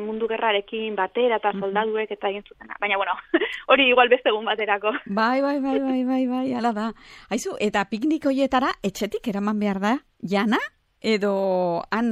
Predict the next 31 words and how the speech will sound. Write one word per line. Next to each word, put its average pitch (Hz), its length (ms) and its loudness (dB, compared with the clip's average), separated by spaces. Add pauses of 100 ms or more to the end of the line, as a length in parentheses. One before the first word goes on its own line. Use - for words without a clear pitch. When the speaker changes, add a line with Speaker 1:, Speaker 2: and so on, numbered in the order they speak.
Speaker 2:
jartzen 185 380 -2
dute, 170 240 -4 (120)
edo 214 120 0
no-, 214 220 0
nola 214 260 -2
funtzionatzen 180 560 -4
du 175 120 -6
horrek? 175 340 -8 (500)
Speaker 1:
Claro, 330 380 0 (400)
oi, 240 180 6
piknikaren 330 520 4
arabera. 214 440 2 (300)
Piknikaren 392 560 2
arabera, 233 420 0
piknik 302 320 -4
batzutan 320 640 0
egiten 254 300 -4
dozuna 277 400 -2
da, 277 160 -2 (100)
zuk 262 200 -8
ordaintzen 240 540 -2
dozu, 302 380 -4 (840)
eta 233 120 2
erosten 254 280 0
dozu 277 220 -4
tiketa, 269 400 0 (380)
eta 240 160 6
eurek 269 200 6
egiten 262 260 -2
dabe 262 240 6
bertan, 247 480 2